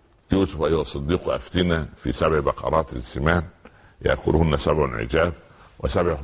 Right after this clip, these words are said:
سنبلات خضر وأخر يابسات لعلي أرجع إلى الناس لعلهم يعلمون. قال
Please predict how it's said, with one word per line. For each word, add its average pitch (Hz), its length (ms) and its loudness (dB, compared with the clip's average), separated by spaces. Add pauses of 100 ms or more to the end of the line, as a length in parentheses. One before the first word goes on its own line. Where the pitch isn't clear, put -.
سنبلات 73 460 0
خضر 82 280 -2 (360)
وأخر 82 400 0
يابسات 73 440 -2
لعلي 85 420 0
أرجع 76 280 0
إلى 69 180 -2
الناس 67 380 -6 (540)
لعلهم 64 420 0
يعلمون. - 380 -12 (960)
قال 90 300 0